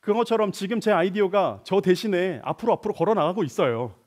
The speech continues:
기회들을 만들어주고 있고 저한테 연락 오는 데도 있고. 지난 오 년간 어디를 제가 갔냐면, 어, 아르헨티나도 갔었고요.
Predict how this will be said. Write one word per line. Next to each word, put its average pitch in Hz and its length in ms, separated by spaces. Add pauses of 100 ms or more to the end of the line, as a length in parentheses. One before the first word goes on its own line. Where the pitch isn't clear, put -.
(800)
기회들을 196 320
만들어주고 160 520
있고 - 400
저한테 156 280
연락 170 240
오는 170 200
데도 147 200
있고. 104 300 (460)
지난 220 240
오 202 80
년간 214 280
어디를 180 300
제가 202 200
갔냐면, 147 560 (720)
어, 127 380
아르헨티나도 214 540
갔었고요. 123 540